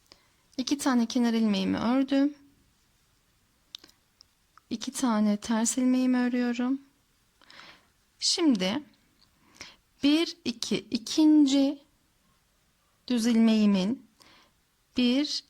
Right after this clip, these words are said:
iki, üç. Üçüncü kısmından, üçüncü alttaki üçüncü kısmından bir adet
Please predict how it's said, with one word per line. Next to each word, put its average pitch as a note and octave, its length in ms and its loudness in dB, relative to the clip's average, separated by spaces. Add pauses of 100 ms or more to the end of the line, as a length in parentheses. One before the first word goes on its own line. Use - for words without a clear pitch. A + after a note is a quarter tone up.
(120)
iki, B3 600 -6 (140)
üç. - 420 -6 (1500)
Üçüncü B3+ 840 0 (260)
kısmından, G#3 680 -2
üçüncü A3+ 440 -2
alttaki A3+ 580 -6
üçüncü A3 320 -4
kısmından G#3 540 -6
bir B3 120 -4
adet - 540 -10